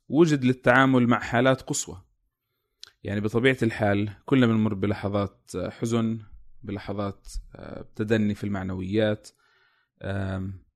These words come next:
شعور بالقلق لأسباب مختلفة، آم، شعور بالحداد بعد فقد عزيز أو بعد انتهاء علاقة مهمة أو، أو شيء من هذا القبيل.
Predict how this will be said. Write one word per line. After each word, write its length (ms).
شعور 500
بالقلق 960
لأسباب 480
مختلفة، 640
آم، 640
شعور 380
بالحداد 720
بعد 280
فقد 520
عزيز 720
أو 100
بعد 240
انتهاء 540
علاقة 460
مهمة 380
أو، 280
أو 160
شيء 220
من 140
هذا 180
القبيل. 500